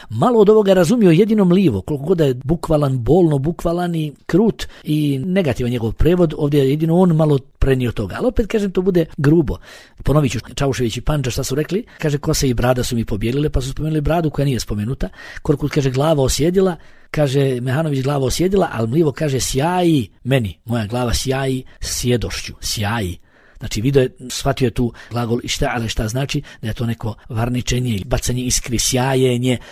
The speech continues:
sjedošću. Ali kažem, kao što je rekao neki orientalist, hvaleći arapski jezik i ljepote njegove, rekao je: "Koliko god ga, što ga više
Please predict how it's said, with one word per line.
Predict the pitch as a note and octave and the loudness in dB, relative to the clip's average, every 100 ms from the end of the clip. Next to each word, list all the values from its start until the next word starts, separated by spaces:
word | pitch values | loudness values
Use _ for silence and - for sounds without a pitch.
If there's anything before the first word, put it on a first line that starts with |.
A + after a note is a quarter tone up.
| - | -6
sjedošću. | - A#2+ F#2+ E2+ - - | 0 0 0 -6 -8 -8
Ali | A#2+ D#3+ | -6 -2
kažem, | G3+ F#3 G#3 - - | -2 2 0 -2 -4
kao | F3+ D#3 | 0 2
što | D#3 | 2
je | |
rekao | E3+ - C#3+ C3 - - | 2 2 4 2 -2 -10
neki | A#2 A#2+ | -8 -4
orientalist, | A#2 A2 G#2+ D3 D3 B2+ - | -2 -2 0 0 0 0 -2
hvaleći | B2+ C3+ E3+ D3+ - | -2 0 2 2 2
arapski | C#3+ C#3 - C3 | 0 0 -2 0
jezik | D3 C3+ C3+ | 0 0 -4
i | C3 | -4
ljepote | B2+ C3+ C3 | -2 -2 -2
njegove, | D#3 F3+ E3+ | 0 -2 0
rekao | F#3 F3 | 0 0
je: | D#3+ | 0
"Koliko | F3+ E3 | 0 -2
god | D#3+ G#3+ F#3 | 2 4 4
ga, | D#3 | -2
što | - F#3 | 0 0
ga | E3+ | 2
više | G#3 - | 0 0